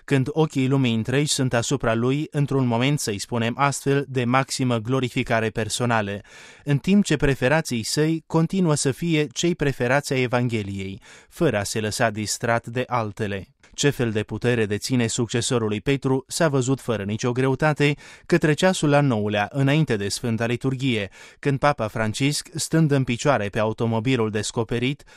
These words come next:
zâmbitor, cu veșmântul său alb și cu nimic copleșit sau exaltat de mulțimea care se zbate să atingă trecerea sa lentă,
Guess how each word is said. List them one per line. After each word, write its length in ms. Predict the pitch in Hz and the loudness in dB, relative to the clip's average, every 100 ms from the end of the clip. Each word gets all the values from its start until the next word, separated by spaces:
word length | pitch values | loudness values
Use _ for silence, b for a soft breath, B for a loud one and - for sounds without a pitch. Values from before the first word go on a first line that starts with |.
| B B | B B
zâmbitor, 600 | 127 165 147 135 139 156 | 0 2 2 2 0 0
cu 100 | - | -2
veșmântul 600 | 107 104 - 123 120 113 | -4 -4 -2 -2 0 -2
său 240 | - 113 113 | -2 -2 0
alb 280 | 135 139 143 | 0 0 -2
și 180 | - | -2
cu 140 | 113 120 | -2 -2
nimic 260 | 110 143 | 0 0
copleșit 580 | 156 127 - 123 - 175 | -2 -4 -2 -2 -2 -2
sau 200 | - 95 | -4 -8
exaltat 580 | 107 - 120 113 131 131 | -8 -4 -4 0 0 0
de 200 | 139 139 | -2 0
mulțimea 500 | 139 135 - 139 139 | 2 0 0 0 0
care 360 | 135 120 117 120 | 0 0 -2 -4
se 200 | - 110 | -6 -6
zbate 420 | 98 110 127 127 | -2 0 0 0
să 140 | - | -2
atingă 440 | 120 117 160 131 107 | -2 0 0 2 0
trecerea 480 | 135 139 - 110 104 | 0 -2 0 -2 -2
sa 160 | - | -4
lentă, 520 | 107 135 156 147 135 | -2 0 0 2 0